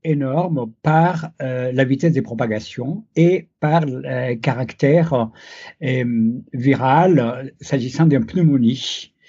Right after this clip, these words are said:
et avant tout, et non pas d'une grippe. Cette prise de conscience est un élément majeur.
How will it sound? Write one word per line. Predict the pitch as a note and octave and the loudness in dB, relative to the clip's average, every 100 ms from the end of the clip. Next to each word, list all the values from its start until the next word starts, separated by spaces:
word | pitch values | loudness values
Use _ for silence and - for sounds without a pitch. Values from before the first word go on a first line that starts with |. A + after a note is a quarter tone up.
| - - _ | -20 -20 _
et | D#3 B2+ B2 B2 | -8 -4 -4 0
avant | C3+ C3 A#2 | 0 2 -2
tout, | - C#3+ E3 | -4 -2 0
et | C3+ | 0
non | B2+ A#2+ | 0 0
pas | A#2 | 0
d'une | B2+ A2+ G#2+ | 2 2 0
grippe. | G#2+ F2+ - - _ _ - - _ | -2 -10 -12 -16 _ _ -20 -20 _
Cette | - C#3+ | -2 0
prise | F#3 | 2
de | D#3+ | 2
conscience | D#3 C#3+ - G3 F3+ - - - | 2 0 0 -4 -4 -10 -16 -6
est | C#3+ - | -2 2
un | D3+ | 2
élément | C3 B2+ D3 - | 2 0 -2 -4
majeur. | A#2+ A2 G#2+ G2 | -4 -4 -8 -14